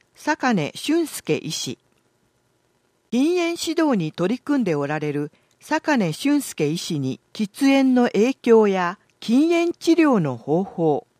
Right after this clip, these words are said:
最近話題の電気加熱式タバコについて聞きました。タバコを吸うと老化が進む。タバコは健康を害します。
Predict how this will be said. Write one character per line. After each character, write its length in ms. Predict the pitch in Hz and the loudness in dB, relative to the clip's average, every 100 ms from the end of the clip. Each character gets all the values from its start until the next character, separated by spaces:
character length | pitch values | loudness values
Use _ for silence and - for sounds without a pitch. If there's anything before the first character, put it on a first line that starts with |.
| _ _ _ _ _ | _ _ _ _ _
最 220 | 196 233 - | -6 -4 -4
近 320 | 269 262 240 | -2 0 2
話 140 | 220 | 2
題 240 | 220 214 208 | 2 2 2
の 260 | 185 170 - _ 180 | 0 0 -4 _ 2
電 180 | 277 | 2
気 200 | 302 294 | 0 -6
加 160 | - 190 | -4 0
熱 240 | 262 - | 0 -2
式 320 | - - 311 302 | -10 -6 -4 0
タ 160 | 311 | 0
バ 120 | 302 | 0
コ 160 | - 175 | 0 -2
に 160 | 147 135 | -2 -4
つ 160 | - | -4
い 120 | 214 | -4
て 160 | - 120 | -4 -10
聞 200 | - - | -12 -12
き 140 | - | -4
ま 160 | 196 185 | -2 -4
し 80 | - | -6
た。 180 | - - _ _ _ - _ _ _ _ _ _ _ _ _ _ _ | -12 -12 _ _ _ -20 _ _ _ _ _ _ _ _ _ _ _
タ 140 | 214 214 | -8 -4
バ 120 | 302 | -6
コ 220 | - 302 | -4 -4
を 80 | 294 | -4
吸 240 | - 269 | -6 -6
う 60 | 254 | -6
と 320 | - 214 - _ | -4 -4 -4 _
老 200 | 156 240 | -4 -2
化 200 | - 247 | -2 -6
が 120 | 220 | -8
進 380 | - - 214 185 | -10 -12 -8 -8
む。 140 | 165 - _ _ _ _ _ _ _ _ _ _ _ _ _ _ _ | -8 -12 _ _ _ _ _ _ _ _ _ _ _ _ _ _ _
タ 140 | 196 | -6
バ 140 | 226 277 | -4 -4
コ 160 | - | -2
は 240 | 240 220 214 _ - | 0 -2 -4 _ -8
健 180 | 214 294 | -6 -6
康 200 | - 285 269 | -4 -2 0
を 60 | 233 | -2
害 240 | 175 220 | -4 -8
し 160 | - 190 | -10 -12
ま 160 | 156 | -12
す。 180 | 165 - | -14 -20